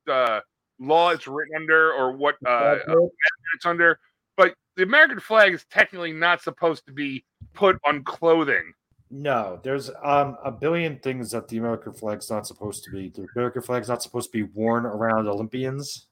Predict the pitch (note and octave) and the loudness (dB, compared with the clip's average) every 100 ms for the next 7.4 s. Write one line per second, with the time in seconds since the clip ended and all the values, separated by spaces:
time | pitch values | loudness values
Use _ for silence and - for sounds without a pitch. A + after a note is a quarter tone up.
0 | _ C3+ C3+ A2+ A2 - _ F#2+ - A#2 | _ 4 6 6 2 -2 _ -8 -2 -2
1 | - B2+ A#2 A2+ A#2 A2+ - B2+ A#2+ A2+ | 0 -4 -2 -2 -2 -2 -2 4 4 4
2 | A2+ A2+ - _ _ - F#2+ A2 A#2+ A#2+ | 2 -2 -8 _ _ -12 -2 0 2 0
3 | G#2+ A#2+ A#2+ A2+ A2+ A2 G#2 - - A#2 | -2 -4 -2 2 4 4 0 -8 -2 2
4 | A#2+ A#2 - A2+ G#2 A2+ A2+ A2 A2+ - | 4 2 2 -2 2 4 6 4 0 -6
5 | G#2+ G#2+ A#2 A2 A2+ A2+ A2 G#2+ A#2+ - | -10 -6 -2 -2 0 2 2 2 -2 2
6 | A2+ B2+ A#2+ A2+ - A#2+ - C3+ - G#2+ | 6 6 6 4 2 0 2 0 2 0
7 | - C#3 A2+ G#2 | 4 4 4 0